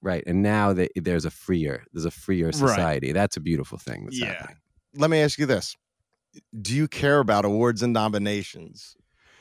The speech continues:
Speaker 1: I
Speaker 2: Because I was thinking that, like, uh, 'cause I know you, and I think you, uh, let me just, I
Speaker 1: Yeah,
Speaker 2: wanna,
Speaker 1: yeah,
Speaker 2: I wanna
Speaker 1: yeah.
Speaker 2: predict what I think, or, or let, tell you what I perceived you as. Someone who, um, likes to be nominated,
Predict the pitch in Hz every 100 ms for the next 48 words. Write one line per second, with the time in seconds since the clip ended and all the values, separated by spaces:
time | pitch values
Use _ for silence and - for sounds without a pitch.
0 | _ _ _ _ _ - - 156 135 160
1 | 170 185 - 196 165 131 120 127 120 123
2 | 127 123 143 160 156 139 131 101 92 -
3 | - - _ - 120 113 - 151 151 -
4 | 113 127 131 120 - _ - 120 147 165
5 | 160 - _ - - - 120 147 160 160
6 | 160 175 110 135 165 160 127 135 120 113
7 | 104 82 - _ _ _ _ - 135 147
8 | 147 151 143 147 147 165 160 139 131 117
9 | 117 - 104 - 101 85 85 90 73 -
10 | - _ _ _ - - 160 170 156 139
11 | 139 127 120 - _ _ - 107 104 98
12 | 90 - 101 120 - 135 135 127 104 98
13 | 95 92 92 98